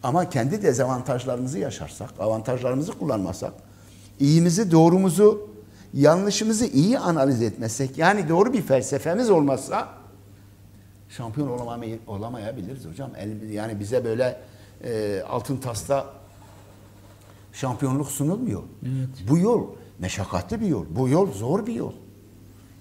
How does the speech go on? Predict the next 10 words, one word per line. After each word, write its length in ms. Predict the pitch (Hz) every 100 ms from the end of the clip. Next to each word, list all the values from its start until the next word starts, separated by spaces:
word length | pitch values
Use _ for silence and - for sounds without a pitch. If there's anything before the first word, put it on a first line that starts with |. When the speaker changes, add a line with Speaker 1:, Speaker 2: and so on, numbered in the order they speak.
| -
Speaker 1:
İşte 320 | - - 131
şey 180 | - 180
maçını 340 | 220 220 247
hatırladın, 580 | 254 254 269 269 262 269
ne 100 | 214
kadar 280 | 208 247 277
kötü 220 | 320 320
oynadık. 380 | 320 294 190 - - - - -
Aman 220 | 175 247
Allah'ım. 440 | 285 254 135 107